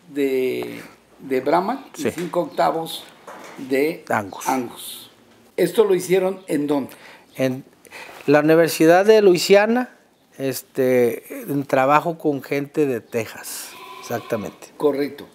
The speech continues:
Speaker 1: Y la idea era poderle aportar la rusticidad del Brahman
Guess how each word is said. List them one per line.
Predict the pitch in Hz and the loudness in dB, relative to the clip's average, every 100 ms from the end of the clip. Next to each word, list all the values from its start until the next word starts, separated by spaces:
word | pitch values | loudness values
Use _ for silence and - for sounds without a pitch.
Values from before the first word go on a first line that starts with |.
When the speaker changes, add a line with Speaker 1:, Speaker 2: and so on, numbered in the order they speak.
| _ - - _ | _ -20 -20 _
Speaker 1:
Y | 180 | -2
la | 156 160 | 2 4
idea | 165 185 196 | 4 4 4
era | 190 196 - _ _ - | 4 2 -2 _ _ -12
poderle | 151 151 160 165 175 | -2 0 2 2 0
aportar | 170 160 - 170 160 | 0 -4 0 0 2
la | 160 | -2
rusticidad | 143 139 - 151 120 151 143 160 151 | -4 -10 -10 -10 -10 -8 -2 0 0
del | 160 156 | -4 -4
Brahman | 165 160 160 160 | -2 -2 -2 -6